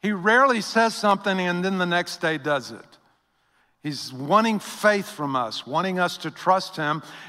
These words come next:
And Abram is good in some ways, but he kind of fails this part because he gets impatient.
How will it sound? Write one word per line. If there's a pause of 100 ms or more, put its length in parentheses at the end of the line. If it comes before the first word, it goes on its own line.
And
Abram (800)
is
good
in
some
ways,
but
he
kind
of
fails
this
part
because
he
gets
impatient.